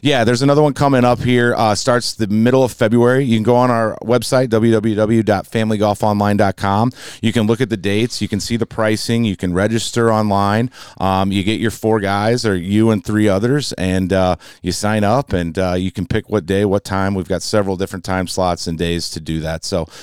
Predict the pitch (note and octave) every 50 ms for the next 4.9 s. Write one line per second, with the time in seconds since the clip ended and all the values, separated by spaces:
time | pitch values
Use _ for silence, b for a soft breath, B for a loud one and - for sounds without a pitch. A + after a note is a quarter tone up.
0 | B B - D#2 D#2+ D#2+ E2+ E2+ - G2+ F2+ G2 A#2 B2 A#2 A2 A#2 A#2 A2 G#2
1 | - - - A2 G#2+ G#2 G#2+ G#2+ G2 - A#2 G#2 G2 - B B B B B -
2 | G2+ G2+ G#2 F2 A2+ A#2 - F#2+ G#2+ G2 A2+ A2+ A#2 G2+ F#2 G#2 A2 A2 A2 A2
3 | G#2+ A2 A2 - - G#2 G2 A2 A2+ A2+ A#2 - - G2 F#2 D#2+ F2+ G2 F#2+ F2
4 | - - - G2+ G#2 G#2+ G#2+ G2+ G2+ - - G#2 G#2 A2 G#2 G2+ F2+ D#2+